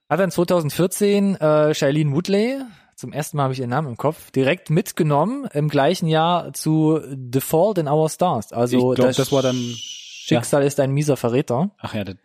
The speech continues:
Speaker 2: deutsche Titel.
Speaker 1: Der deutsche Titel
Speaker 2: Ja.
Speaker 1: darf nicht fehlen. Wenn ihr jetzt direkt parallel eintippen wollt.
Speaker 2: Ich glaub, das war dann so der ganz finale Durchbruch, ne? Wo er, äh,
Speaker 1: Genau.
Speaker 2: ich meine, bei Carrie war er auch schon relativ groß, äh, bei Divergent war es eher so eine Nebenrolle,
Speaker 1: Mhm.
Speaker 2: äh, und, äh, aber mit Fault in Our Stars war halt ein unglaublich erfolgreicher Film.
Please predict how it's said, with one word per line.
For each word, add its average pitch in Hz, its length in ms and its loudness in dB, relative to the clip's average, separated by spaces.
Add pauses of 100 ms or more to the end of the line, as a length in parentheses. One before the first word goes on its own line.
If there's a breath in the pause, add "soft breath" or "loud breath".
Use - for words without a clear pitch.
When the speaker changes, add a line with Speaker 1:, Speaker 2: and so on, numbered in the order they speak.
(140)
Speaker 2:
deutsche - 240 -8
Titel. - 280 -10
Speaker 1:
Der 113 80 -4
deutsche 117 220 0
Titel 127 180 -2
Speaker 2:
Ja. 120 100 4
Speaker 1:
darf 135 80 0
nicht 139 120 -2
fehlen. 165 320 0 (420)
Wenn 117 200 0
ihr 123 120 0
jetzt 123 260 -2
direkt 120 320 0 (120)
parallel 127 360 2
eintippen 120 360 -4
wollt. 127 300 0 (160)
Speaker 2:
Ich - 100 -14
glaub, 113 160 0
das - 180 -2
war 131 100 2
dann 120 140 2
so 120 60 2
der 113 220 2
ganz 117 240 -2
finale 113 320 0
Durchbruch, 110 420 -4
ne? 113 240 -4
Wo 110 220 0
er, 104 500 2
äh, 104 40 -2
Speaker 1:
Genau. 113 240 2
Speaker 2:
ich 104 80 -8
meine, 113 160 2
bei 113 100 2
Carrie 131 300 2
war 120 140 2
er 127 60 4
auch 139 100 0
schon 135 100 -2
relativ 131 260 0
groß, 131 360 0
äh, 123 120 2
bei 113 120 0
Divergent 117 400 0
war 120 60 2
es 113 60 -2
eher 123 120 2
so 117 80 0
eine 117 120 0
Nebenrolle, 135 500 2
Speaker 1:
Mhm. 127 400 -4
Speaker 2:
äh, 113 260 2
und, 107 440 -2
äh, - 40 -8
aber 107 420 0
mit 107 260 -2 (100)
Fault 127 220 0
in 131 60 0
Our 110 160 2
Stars 120 280 0
war 110 100 0
halt 110 120 -2
ein - 140 -14
unglaublich 120 420 2
erfolgreicher 113 560 0
Film. 131 320 0